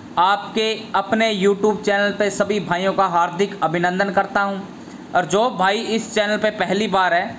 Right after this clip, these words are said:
अपने आप के इस चैनल को सब्सक्राइब जरूर से कर लें, ताकि हर नई आने वाली वीडियो और नए नए पशुधन की जानकारी आपको समय समय पर मिलती रहे।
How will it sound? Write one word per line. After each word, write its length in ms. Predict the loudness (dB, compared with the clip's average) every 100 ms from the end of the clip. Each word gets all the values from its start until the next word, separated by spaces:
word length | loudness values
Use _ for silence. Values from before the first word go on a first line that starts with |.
| -16 -18 -18 -20 -20 -4
अपने 340 | -2 2 2 4
आप 220 | 2 0
के 80 | -2
इस 160 | -2 0
चैनल 180 | 0 2
को 120 | 0
सब्सक्राइब 680 | 0 -2 -2 0 2 2
जरूर 240 | 2 4 4
से 140 | 0
कर 200 | 0 0
लें, 220 | 0 -2 -6 -12 -16 -18 -18 -2
ताकि 280 | 0 2 0
हर 220 | 0 0
नई 200 | 2 2
आने 180 | 2 2
वाली 180 | 2 2
वीडियो 360 | 2 2 4 4 2 -6 -18 -18 -14 0
और 160 | 2 2
नए 160 | 2
नए 120 | 2 0
पशुधन 460 | 0 0 2 0
की 160 | 0 0
जानकारी 480 | 2 0 0 0 2
आपको 320 | 0 0 0
समय 280 | 0 2 0
समय 200 | 2 2
पर 140 | 2
मिलती 340 | 2 0 2 2
रहे। 280 | 2 0